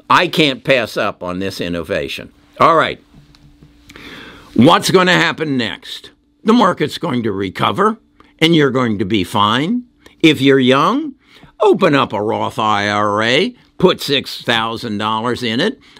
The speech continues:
I've shown you here. Look at the chart I just showed you the other day. You'll be a multimillionaire, and if you get aggressive and you pick some of the right stocks, you'll be a billionaire. So that's my take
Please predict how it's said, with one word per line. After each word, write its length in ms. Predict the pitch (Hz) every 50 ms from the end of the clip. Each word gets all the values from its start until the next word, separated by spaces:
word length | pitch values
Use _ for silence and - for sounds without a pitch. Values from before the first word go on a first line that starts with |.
| _ -
I've 240 | 135 185 277 269 -
shown 340 | - - 135 120 120 135
you 120 | 170 185 180
here. 360 | 180 185 196 190 151 113 - _
Look 200 | - 107 127 123
at 100 | - 196
the 100 | - 277
chart 420 | - - - 143 123 147 160 - _ -
I 80 | 127
just 240 | - 113 139 131 -
showed 240 | - 135 117 120 -
you 120 | 202 208
the 280 | - - - - 127 123
other 200 | 127 139 151 151
day. 380 | 139 120 104 104 104 107 113 - - - - - - -
You'll 180 | 180 247 262
be 140 | 208 196 190
a 80 | 190 175
multimillionaire, 1120 | 156 131 127 135 139 - - 151 143 127 117 113 110 110 110 113 113 113 117 120 123 131
and 80 | 127 131
if 160 | 135 107 123
you 100 | 151 147
get 160 | 143 165 170
aggressive 720 | 190 180 170 185 180 170 151 127 - - 131 131 156 170 - - - - _ -
and 160 | 127 135 143
you 120 | 143 135
pick 260 | 127 156 165 180 -
some 220 | - 190 160 156 165
of 80 | 156
the 80 | 170 160
right 320 | 151 143 131 123 131 131
stocks, 520 | - - - - 113 107 110 110 - - - - - - _
you'll 180 | - 139 143
be 240 | 131 135 135 123 117
a 160 | 117 123 127
billionaire. 840 | 127 - 113 104 139 123 120 113 101 95 90 85 80 73 65 60 60 _ _ _ - - -
So 360 | - - 202 160 139 95 - - _ _ _ -
that's 320 | 117 143 190 254 262 254 151
my 300 | 160 175 170 160 165 160
take 500 | - - - 135 123 120 120 117 -